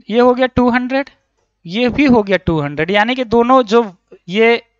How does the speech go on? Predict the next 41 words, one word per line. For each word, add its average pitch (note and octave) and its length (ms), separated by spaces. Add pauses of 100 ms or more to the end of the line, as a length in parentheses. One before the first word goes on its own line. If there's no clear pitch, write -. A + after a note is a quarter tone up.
कंडीशन A#3+ 480
दे B3+ 140
रहे C4+ 100
हैं C#4+ 100
ये C#4 140
फुलफिल C4 520
कर F#3 200
दे D#3+ 140
रहा C#3 260
है, C3 160 (880)
है E3+ 80
ना, D4 120 (380)
फुलफिल B3 360
कर B3 180
दे A#3+ 60
रहा B3+ 60
है। D#4 60
तो D4 120
ऑप्शन A3+ 320
नंबर A3 260
ए G3 160
सही E3 240
हो E3+ 80
जाएगा, F3 280
आसान A3+ 680
सा F3+ 160
सवाल C#3 340
था। C#3 140 (640)
अब F3+ 140
बेसिक B3+ 340
से D#4+ 160
करेंगे C#4+ 440
तो D#4 160
और B3 380 (600)
आपको G#3 280
टाइम F#3+ 420
देना D3+ 220
पड़ेगा, C#3 340
तो G3+ 160
आपको G3+ 340
उस A#3+ 180